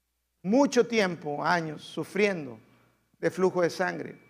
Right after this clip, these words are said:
La pobre mujer, yo creo que estaba anémica, estaba ya mal porque perdía sangre todo el tiempo. Y había gastado todo en médicos y dice que aún le iba peor.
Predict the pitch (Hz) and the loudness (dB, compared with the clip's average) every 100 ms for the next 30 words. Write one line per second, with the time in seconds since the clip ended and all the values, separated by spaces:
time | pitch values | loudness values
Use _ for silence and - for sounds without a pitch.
0 | - 139 165 170 170 151 175 165 147 - | -6 -4 -2 -2 -2 -4 2 2 2 -8
1 | - _ _ _ _ _ _ - 147 147 | -20 _ _ _ _ _ _ -8 -6 -6
2 | - 170 165 151 143 156 180 170 165 175 | -2 2 4 2 0 -2 -2 -6 -6 -4
3 | 156 - 156 156 151 151 151 170 180 175 | -4 -2 0 0 -2 -4 -2 -2 -2 -4
4 | 131 135 - 131 135 160 - 202 175 - | -12 -14 -8 -6 -2 -2 -2 -4 -4 -2
5 | 165 156 156 185 185 - _ _ _ _ | 0 0 0 -6 -6 -16 _ _ _ _
6 | _ _ _ _ 170 190 226 220 - 220 | _ _ _ _ 6 8 8 8 8 8
7 | 226 208 214 226 233 208 202 226 233 226 | 8 6 6 8 8 6 4 4 4 2
8 | 220 202 190 208 220 208 190 190 208 196 | 0 0 -2 0 -2 2 2 4 4 6
9 | 202 196 180 226 185 | 6 4 6 6 4